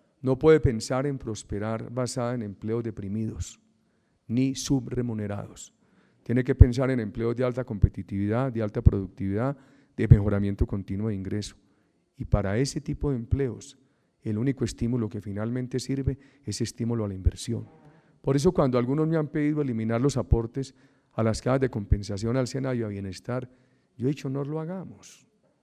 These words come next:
Hemos hecho dos reformas tributarias, dos reformas laborales,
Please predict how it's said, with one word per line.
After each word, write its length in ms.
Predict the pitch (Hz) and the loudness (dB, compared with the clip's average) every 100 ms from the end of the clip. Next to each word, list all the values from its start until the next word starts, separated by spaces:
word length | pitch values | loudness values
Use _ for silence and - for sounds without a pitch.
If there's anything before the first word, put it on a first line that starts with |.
| _ _ _ _ _ _ - | _ _ _ _ _ _ -4
Hemos 240 | 131 147 | -2 0
hecho 240 | 160 - 156 | 0 2 4
dos 140 | 147 | 4
reformas 440 | 151 139 143 147 | 2 -2 -4 -6
tributarias, 680 | - 107 101 - 165 - 107 | -8 -12 -10 -8 -8 -10 -8
dos 120 | 117 | -2
reformas 480 | 131 131 139 139 - - - | 0 0 0 -2 -4 -12 -4
laborales, 840 | 117 107 98 107 156 147 - - | 4 4 4 0 -4 -8 -16 -20